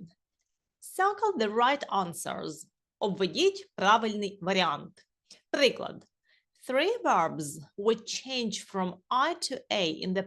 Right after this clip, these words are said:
past tense. Оберіть три дієслова, які змінюють букву I на A у минулій формі. І нам вже обвели. Sit, sat,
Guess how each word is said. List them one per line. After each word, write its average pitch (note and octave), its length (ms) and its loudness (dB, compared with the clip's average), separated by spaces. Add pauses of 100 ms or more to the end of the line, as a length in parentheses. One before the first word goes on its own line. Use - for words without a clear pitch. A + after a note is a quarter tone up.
(140)
past G3 380 -2
tense. D3 420 -8 (280)
Оберіть A#3 600 0
три G#3+ 180 4
дієслова, F#3+ 560 0
які A#3+ 280 -2
змінюють F#3 760 -2
букву F3+ 420 -4
I F3+ 260 6
на D#3 260 -8 (340)
A G#3+ 380 4 (140)
у G4 180 0
минулій A#3 420 0
формі. D#3+ 480 -8 (460)
І G#4 160 4
нам C#4 280 4
вже A#3 180 2
обвели. F3+ 600 0 (240)
Sit, - 560 -6 (300)
sat, - 560 -2